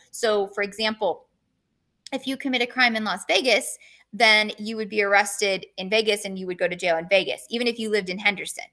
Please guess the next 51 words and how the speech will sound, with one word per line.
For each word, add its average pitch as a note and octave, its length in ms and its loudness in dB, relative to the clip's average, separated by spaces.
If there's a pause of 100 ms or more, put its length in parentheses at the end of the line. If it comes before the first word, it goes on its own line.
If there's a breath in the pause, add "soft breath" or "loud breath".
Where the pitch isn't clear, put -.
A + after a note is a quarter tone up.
(160)
okay, F#3+ 240 -2
because F#3 380 -2
of F#3 140 -4
the F#3 100 -6
municipality, F3+ 880 -2
okay, D#3+ 260 -2
or D#3+ 100 -4
that - 180 -4
separation. F3 540 -4 (540 loud breath)
And C4+ 380 6 (160)
for C4 100 2
example, C4 520 2 (100)
they, A#3 320 2
there A3+ 140 2
can B3+ 120 -4
be A#3 120 -4
differences A#3+ 500 -2
even A3 240 -6
between A3 340 -4
cities, G#3+ 440 -4
like, F#3+ 360 2
um, F#3+ 460 0 (180)
jaywalking. G#3+ 640 4 (140)
Maybe G#3+ 300 -2
in G#3 200 -4
Las G3 220 -4
Vegas, G#3+ 540 4
um, G3 220 0
it's G3+ 160 -8
allowed, G#3 480 8 (100)
and F#3+ 240 0
not B3 200 6
that G#3 120 2
it's G3+ 120 -6
allowed, F#3+ 260 4
but G#3 100 -6
they G3+ 100 -4
can't G3 200 -2
arrest G3 240 0
you G3+ 60 -10
for E3+ 160 -2
it. - 160 -6
Here G3 120 -4
in F#3+ 80 -8
Henderson, G#3+ 440 -4
they G#3 100 -2
can G#3 140 -12
ticket C#4+ 300 -10
you F#3+ 100 -14
for - 220 -8
it. - 80 -10